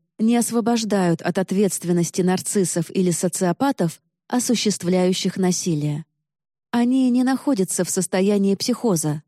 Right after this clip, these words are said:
Они вполне интеллектуально сохранны и способны различать, что хорошо, а что плохо.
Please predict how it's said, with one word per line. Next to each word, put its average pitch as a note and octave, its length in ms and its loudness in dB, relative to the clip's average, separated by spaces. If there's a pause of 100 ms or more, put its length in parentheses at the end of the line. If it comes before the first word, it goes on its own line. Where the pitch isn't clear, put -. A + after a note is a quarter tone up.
(300)
Они F#3+ 340 2
вполне G3 600 0
интеллектуально F#3+ 720 2
сохранны G#3 720 0 (280)
и C#4 100 0
способны G#3+ 640 0
различать, F3+ 600 0
что - 340 0
хорошо, E3+ 640 0
а F#3+ 100 -2
что F3 260 -2
плохо. F3 500 -2